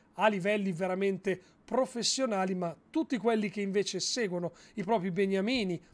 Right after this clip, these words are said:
americani o di qualsiasi altro paese del mondo hanno questo problema ed effettivamente non c'è più tantissimo rispetto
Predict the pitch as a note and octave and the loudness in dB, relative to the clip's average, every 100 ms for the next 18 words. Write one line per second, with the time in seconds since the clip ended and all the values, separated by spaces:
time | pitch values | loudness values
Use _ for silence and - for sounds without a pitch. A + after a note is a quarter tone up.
0 | - E3+ F#3 F#3 F3+ F3 D3 G3+ G3+ F#3 | -14 -6 -2 -2 -4 -6 0 2 2 0
1 | F3+ E3+ F3+ G#3 F#3+ F3 F3 G#3+ F#3+ - | -2 -2 -4 -2 -2 -4 -2 0 0 2
2 | G3+ G3 - F#3+ - - - A#3+ A#3+ G#3+ | 2 2 0 -4 -4 -18 0 0 2 0
3 | C4 A#3+ F#3+ F3+ F#3 - - - A#3+ B3 | 0 0 -2 -2 -4 -6 -10 0 2 2
4 | A#3 A#3 A#3 _ - A#3 - F#3+ G#3 G#3 | 2 0 -2 _ -2 -2 0 -2 0 0
5 | F#3+ F3+ F#3 G3+ G3 A3 G#3+ A3+ A#3 G3+ | 0 0 0 -2 -2 -4 -4 0 0 2
6 | F3+ E3 G3 - - A3 C#4+ - A3 A#3+ | -2 -2 -4 -4 -8 -4 -2 -2 -4 -6
7 | A3+ G#3 G3+ F3 A#3 - G#3+ G3 F#3+ G#3 | -2 0 0 -2 0 0 0 0 0 -2
8 | - F#3+ E3+ - G3+ | -2 -2 -2 -4 -4